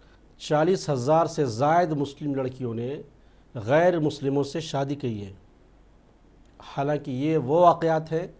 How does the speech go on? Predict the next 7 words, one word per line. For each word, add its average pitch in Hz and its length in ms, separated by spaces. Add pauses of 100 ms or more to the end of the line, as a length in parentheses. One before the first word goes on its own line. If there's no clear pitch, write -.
(340)
जो 120 220
कि 156 200
दर्ज 139 280
रजिस्टर्ड 151 440
हैं। 95 200 (2000)
इसके 180 260
अलावा 139 320